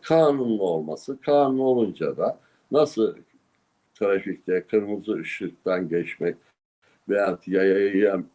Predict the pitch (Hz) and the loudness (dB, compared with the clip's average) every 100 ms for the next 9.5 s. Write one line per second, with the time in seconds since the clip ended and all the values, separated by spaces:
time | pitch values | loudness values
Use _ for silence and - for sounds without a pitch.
0 | _ _ 90 90 107 98 95 104 92 98 | _ _ -10 -4 0 0 0 -2 -2 -4
1 | 95 92 90 78 _ _ _ - 98 - | -2 -2 -4 -6 _ _ _ -8 -6 -6
2 | - 95 85 98 95 90 95 92 92 90 | -4 -4 0 2 2 0 0 0 0 0
3 | 95 95 107 101 95 92 90 95 95 95 | 0 0 -2 0 0 0 0 2 2 2
4 | 92 82 90 95 95 98 90 - 87 - | 2 2 2 2 2 0 0 -2 -6 -6
5 | _ _ - 127 104 - 107 165 _ _ | _ _ 0 2 2 0 -4 -4 _ _
6 | _ - 92 92 87 82 - 127 107 90 | _ -8 -4 -2 -2 -4 -2 0 0 0
7 | 87 85 87 113 110 85 - _ - 123 | -2 -2 -2 -2 -2 -2 -6 _ -8 -6
8 | 123 147 110 95 - 131 131 139 147 160 | 0 2 2 0 -2 -6 -4 0 2 2
9 | 151 92 - 67 - | 0 -2 -4 -10 -12